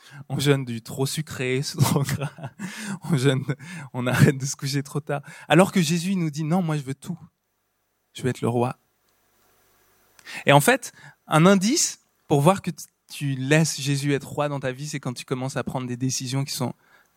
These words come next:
finalement un peu irrationnelles. Des décisions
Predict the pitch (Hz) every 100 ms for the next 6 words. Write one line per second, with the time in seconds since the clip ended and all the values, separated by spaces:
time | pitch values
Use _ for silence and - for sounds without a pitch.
0 | _ _ _ - 127 127 117 120 120 123
1 | 117 113 117 120 120 127 _ _ _ _
2 | _ _ _ _ _ - 139 143 - 139
3 | 143 143